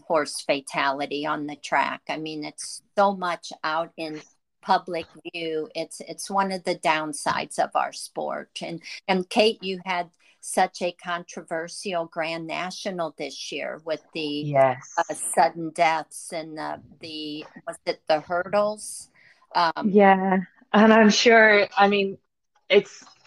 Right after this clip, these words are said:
Speaker 2: it's complicated 'cause there's a lot of people that I'm sure, um, really support the Grand National, and maybe some of our listeners too. Um, personally, I just, I don't, I don't understand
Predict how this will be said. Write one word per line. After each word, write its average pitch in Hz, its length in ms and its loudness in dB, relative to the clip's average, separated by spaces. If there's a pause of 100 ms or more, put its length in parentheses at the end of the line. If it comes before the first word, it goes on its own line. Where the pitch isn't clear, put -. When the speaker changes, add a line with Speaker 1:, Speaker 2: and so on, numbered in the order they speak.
(100)
Speaker 2:
it's 196 180 2
complicated 175 640 4
'cause 160 100 -8
there's 165 200 -2
a 165 40 2
lot 160 240 6
of 156 80 2
people 156 300 -4
that 156 120 0
I'm 156 80 -4
sure, 147 480 -2
um, 143 440 -4 (1120)
really 180 320 10
support 170 720 4
the 170 80 4
Grand 156 280 6
National, 156 560 4
and 156 380 0 (140)
maybe 160 400 0
some 165 180 -2
of 160 160 2
our 151 140 6
listeners 151 640 0
too. 165 320 0 (120)
Um, 156 500 -4 (280)
personally, 190 580 6
I 160 180 6
just, 165 240 -2
I 156 140 2
don't, 147 500 0 (120)
I 175 120 -4
don't 156 200 2
understand 151 760 -2